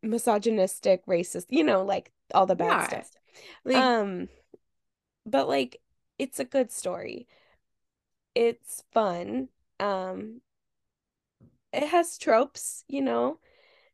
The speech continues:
Speaker 1: baby on a bus. Um,
Speaker 2: <laughs> Right. I think it's funny we keep calling that a trope.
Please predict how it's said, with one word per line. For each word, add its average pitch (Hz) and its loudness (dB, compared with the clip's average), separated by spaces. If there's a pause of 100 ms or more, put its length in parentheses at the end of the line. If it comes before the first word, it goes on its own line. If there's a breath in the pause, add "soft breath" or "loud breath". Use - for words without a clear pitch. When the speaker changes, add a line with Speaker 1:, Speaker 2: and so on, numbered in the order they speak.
(440)
Speaker 1:
baby 269 2
on 240 4
a 226 0
bus. 208 -2 (580)
Um, 339 10
Speaker 2:
<laughs> - 10
Right. 285 8 (960 loud breath)
I 262 8
think 370 8
it's 427 6
funny 269 6
we 254 4
keep 247 0
calling 202 4
that 190 2
a 185 -2
trope. 170 0